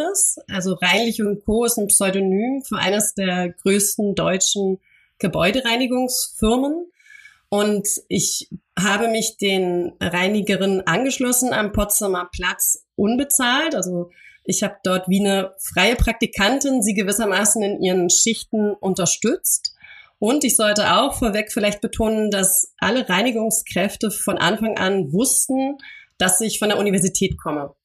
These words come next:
Also ich habe mich am allerersten Tag, ähm, und der allerersten Frühstückspause vorgestellt und habe gesagt, ich komme von der Uni und ich interessiere mich dafür, was bedeutet es,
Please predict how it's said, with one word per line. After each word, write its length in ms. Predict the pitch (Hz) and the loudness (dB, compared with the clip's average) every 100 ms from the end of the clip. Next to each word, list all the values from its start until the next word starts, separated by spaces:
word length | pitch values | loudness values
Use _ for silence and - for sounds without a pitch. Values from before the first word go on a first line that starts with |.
| - | -4
Also 160 | 165 | -2
ich 140 | 175 208 | 0 -2
habe 100 | 208 | -2
mich 140 | 196 | -2
am 80 | 190 | 0
allerersten 640 | 180 254 240 196 196 214 | 2 2 2 0 0 0
Tag, 540 | 190 185 208 254 269 - - - - _ _ | 0 2 2 0 -2 -12 -20 -20 -20 _ _
ähm, 320 | 92 95 196 - | -4 -2 -2 0
und 140 | 185 | 0
der 120 | 180 - | 0 0
allerersten 520 | 208 269 349 339 - 262 | 0 2 2 2 2 0
Frühstückspause 920 | 294 294 - 240 - 233 214 233 233 | 2 2 2 0 0 2 4 2 0
vorgestellt 760 | - 233 302 - - 247 247 | 0 2 2 0 0 0 2
und 100 | 226 | 0
habe 120 | 214 - | -4 -4
gesagt, 260 | 185 180 | -2 -2
ich 120 | 185 | -4
komme 160 | - 185 | -2 -2
von 140 | 175 | -2
der 160 | 160 - | -4 0
Uni 280 | 294 311 254 | 2 2 2
und 80 | 202 | -2
ich 120 | 196 | -4
interessiere 400 | 190 175 - 208 | -6 -2 0 0
mich 100 | 214 | -2
dafür, 300 | 202 190 202 | -4 -4 0
was 220 | 160 - | 2 0
bedeutet 460 | 220 175 165 165 - | 0 0 2 0 -2
es, 220 | 180 - | -4 -4